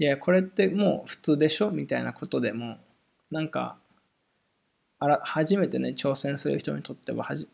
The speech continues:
その普通じゃないことって多分たくさんあって、多分このシャワーをね、浴び-、浴びなく-、その冷たい水しかなくて、みたいなこととかも、多分、こういう生活をしてる人にとっては普通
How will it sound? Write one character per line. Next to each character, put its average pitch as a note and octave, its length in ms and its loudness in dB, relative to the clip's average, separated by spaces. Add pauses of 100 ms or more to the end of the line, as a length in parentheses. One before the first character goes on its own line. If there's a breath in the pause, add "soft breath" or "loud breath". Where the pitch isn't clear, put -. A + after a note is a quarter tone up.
そ - 140 -6
の C3 160 -4
普 - 100 -12
通 D#3 160 4
じ D3 80 6
ゃ D3 60 4
な D#3 100 2
い D3 80 -4
こ - 80 -14
と B2 120 -8
っ - 40 -6
て B2 100 -6
多 C#3 140 -2
分 A#2+ 160 -6
た A2+ 140 -8
く - 80 -10
さ B2 140 -4
ん A#2+ 40 0
あ A2+ 60 -2
っ - 60 -16
て、 - 280 -10
多 - 140 -4
分 C3+ 180 -6
こ - 120 -6
の A2+ 220 -6 (440 soft breath)
シ - 140 -2
ャ - 20 6
ワ C#3 240 6
ー A2+ 40 -8
を A2+ 40 -10
ね、 A2 120 -6
浴 A2 160 -8
び-、 - 80 0 (160)
浴 C3 100 0
び C3 120 0
な C3 160 -2
く-、 - 140 -16 (180)
そ - 160 -4
の B2+ 320 -4 (200)
冷 C3+ 140 -2
た C3 160 0
い C3 60 -2
水 C3 260 -4
し - 80 0
か A#2+ 120 -2
な A#2 100 0
く - 100 -14
て、 A2+ 300 -6 (560 soft breath)
み F#3 80 6
た F#3 100 6
い C#3 40 2
な A#2+ 100 -2
こ D#3 100 -12
と - 80 -8
と B2+ 120 -4
か A2 160 -8
も、 A#2 200 -8 (800)
多 - 120 0
分、 - 440 -2 (500)
こ C#3+ 140 2
う C#3 60 6
い - 20 4
う C#3+ 40 4
生 C#3+ 180 0
活 C#3+ 280 -2
を C3 80 0
し - 80 -6
て C#3 80 2
る C3+ 80 2
人 C#3 200 -4
に B2 120 -2
と - 160 -8
っ - 20 -6
て - 200 -8
は A2+ 220 -6
普 - 100 -18
通 C#3 480 -4